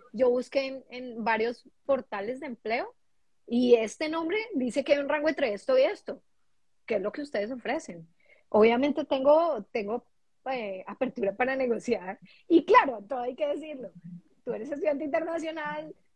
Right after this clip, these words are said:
eh, necesito trabajar un año laboral, entonces negociemos, pero,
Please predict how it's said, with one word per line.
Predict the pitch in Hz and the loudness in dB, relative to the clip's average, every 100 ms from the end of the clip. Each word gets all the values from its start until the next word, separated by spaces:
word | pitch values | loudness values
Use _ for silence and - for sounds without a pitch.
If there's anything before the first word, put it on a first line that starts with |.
| - | -8
eh, | 208 202 | -4 -4
necesito | 220 220 202 196 220 185 226 240 | -4 -4 -6 -2 -2 4 4 6
trabajar | 254 226 233 240 233 | 6 6 4 4 4
un | 285 | 4
año | 302 302 330 | 2 2 0
laboral, | 359 359 392 392 359 349 508 - | 2 4 4 4 2 0 -4 -2
entonces | 262 233 254 285 | 0 2 0 -2
negociemos, | 339 330 311 403 427 392 339 330 339 359 330 _ _ _ - | -4 -2 0 -2 0 0 0 -2 -4 -6 -8 _ _ _ -6
pero, | 285 269 262 320 | -2 4 6 4